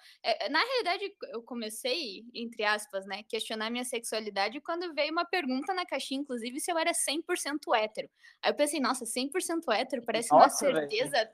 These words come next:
Speaker 1: tão absoluta, assim, que alguém é
Speaker 2: <laughs>
Speaker 1: cem por cento hétero?" Aí já me veio na, na cabeça um, uma imagem, assim, sei lá, de um senhor de meia idade com aquelas, eh, uma reafirmação, assim, aquelas camisetas, assim, com estampa "cem por cento hétero",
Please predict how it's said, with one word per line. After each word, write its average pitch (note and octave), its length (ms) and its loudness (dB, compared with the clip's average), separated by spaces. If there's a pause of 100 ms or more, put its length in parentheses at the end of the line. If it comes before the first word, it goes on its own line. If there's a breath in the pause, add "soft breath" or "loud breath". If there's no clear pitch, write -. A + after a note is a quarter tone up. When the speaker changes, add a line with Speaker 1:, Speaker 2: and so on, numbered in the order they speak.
(120)
Speaker 1:
tão B3 160 4
absoluta, D#4 720 0
assim, C4+ 240 -6
que - 140 -12
alguém A#3 400 2
é C5 40 -2
Speaker 2:
<laughs> - 0 -
Speaker 1:
cem F#4+ 220 -6
por E4+ 120 -8
cento D#4 300 -6
hétero?" G#3 320 0 (280 loud breath)
Aí A#3 180 4
já C#4 100 0
me D#4+ 140 -4
veio C#4+ 200 2
na, E4 300 -2
na B3+ 140 -4
cabeça C4 400 -6
um, C4+ 220 -8
uma A#3+ 400 -4
imagem, A#3+ 500 -2
assim, C4+ 320 -12 (200)
sei - 180 -2
lá, C4 140 4
de A#3+ 120 -6
um B3 60 -4
senhor B3+ 420 -4
de C4 80 -6
meia B3 200 -4
idade A3 300 -4
com - 80 -8
aquelas, C#4 480 -2 (440)
eh, F3+ 720 -6
uma G#3+ 160 4
reafirmação, D4 880 2
assim, B3 280 -4
aquelas A3 260 -4
camisetas, A#3 480 -6
assim, A3 140 -12
com A#3 80 -10
estampa - 300 -8
"cem A3+ 220 -8
por - 100 -10
cento G#3+ 280 -4
hétero", D#3+ 340 -2